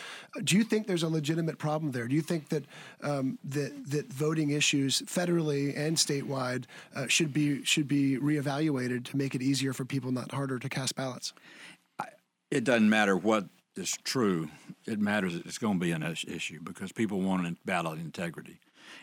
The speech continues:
Speaker 2: And they haven't been listening to all the battles over the last year and a half over whether the paper ballots are right or the computers were right or whatever. I think the legislature ought to go ahead. The, the Constitution puts the legislature in charge, the state legislature in charge of the elections. They should also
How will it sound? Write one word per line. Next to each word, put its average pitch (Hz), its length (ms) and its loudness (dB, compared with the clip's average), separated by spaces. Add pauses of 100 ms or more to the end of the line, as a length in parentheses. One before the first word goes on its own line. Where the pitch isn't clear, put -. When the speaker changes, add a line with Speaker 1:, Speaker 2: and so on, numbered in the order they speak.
Speaker 2:
And 110 120 2
they 123 120 4
haven't 107 240 2
been 92 200 2
listening 95 300 0
to 87 60 0
all 85 160 0
the 82 60 -6
battles 85 380 0
over 80 140 -4
the 80 60 -6
last 80 280 -6
year 90 140 -4
and 85 80 -2
a 78 60 -6
half 82 240 -4
over 85 200 -4
whether 85 200 -2
the 82 80 -4
paper 80 260 -4
ballots 80 380 -2
are 78 60 -6
right 85 340 -4
or 82 80 -4
the 80 80 -6
computers 85 420 -4
were 85 80 -10
right 82 340 -4
or 85 80 -8
whatever. 82 420 -8 (720)
I 117 100 0
think 113 200 2
the 98 60 2
legislature 98 580 2
ought 87 80 2
to 87 60 0
go 95 260 2
ahead. 92 240 0
The, 92 140 -6 (160)
the - 80 -16
Constitution 107 480 0
puts - 260 -2
the 104 80 -4
legislature 101 640 -2
in 95 140 -2
charge, 98 580 0
the 101 120 -10
state 107 180 -4
legislature 95 420 -4
in 85 80 -4
charge 98 360 0
of 98 80 0
the 95 40 0
elections. 95 480 -4 (460)
They 104 80 -6
should 107 160 -6
also 92 480 -4